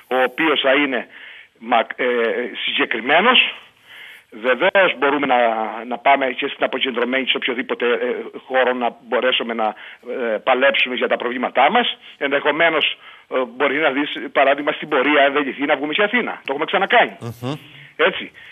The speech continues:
Speaker 1: Όπως είπα, δεν θέλουμε επαναστάτες των δύο ωρών, οι οποίοι κάθονται μετά στον καναπέ και κρίνουν.
Speaker 2: Καταλαβαίνουμε
Speaker 1: Θέλουμε ανθρώπους οι
Speaker 2: απόλυτα τι
Speaker 1: οποίοι
Speaker 2: λέτε.
Speaker 1: είναι στιβαροί στον αγώνα και μπορούν να σταθούν.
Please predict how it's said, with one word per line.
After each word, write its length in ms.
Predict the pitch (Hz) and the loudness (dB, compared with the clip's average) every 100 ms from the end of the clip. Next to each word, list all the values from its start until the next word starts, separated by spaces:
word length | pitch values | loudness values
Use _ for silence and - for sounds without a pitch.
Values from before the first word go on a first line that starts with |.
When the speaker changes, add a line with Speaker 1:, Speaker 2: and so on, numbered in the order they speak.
| - | -8
Speaker 1:
Όπως 360 | - - 185 - | -2 0 2 2
είπα, 400 | 208 - 226 - - | 2 2 2 0 0
δεν 240 | 190 202 | 0 2
θέλουμε 460 | 175 208 220 202 202 | 2 0 0 -2 0
επαναστάτες 760 | 160 147 143 139 208 208 208 - | 0 2 2 2 2 2 0 -2
των 180 | 156 143 | -2 0
δύο 220 | 208 190 151 | 2 4 4
ωρών, 340 | 190 240 220 - | 6 4 0 -8
οι 60 | - | -6
οποίοι 260 | - 208 185 | -2 -2 2
κάθονται 300 | 214 170 151 | 0 0 -2
μετά 160 | 147 | -2
στον 120 | - 151 | -2 0
καναπέ 260 | 151 180 | 0 0
και 80 | 208 | -2
κρίνουν. 260 | 147 131 107 | -2 -4 0
Speaker 2:
Καταλαβαίνουμε 560 | 131 135 131 135 151 | 4 6 6 6 4
Speaker 1:
Θέλουμε 180 | 165 156 | 4 4
ανθρώπους 320 | 139 147 143 | 4 4 4
οι 20 | 131 | 4
Speaker 2:
απόλυτα 80 | |
τι 60 | 156 | 2
Speaker 1:
οποίοι 120 | 113 | 2
Speaker 2:
λέτε. 200 | 107 - | 0 0
Speaker 1:
είναι 140 | 170 156 | 0 0
στιβαροί 400 | 147 131 135 180 | 0 4 4 4
στον 180 | 180 131 | 2 2
αγώνα 360 | 123 226 269 262 - - | 2 4 4 0 -8 -6
και 100 | 165 | -4
μπορούν 300 | 143 151 196 | 0 2 2
να 100 | 180 | 0
σταθούν. 320 | 151 135 107 | -2 -4 -6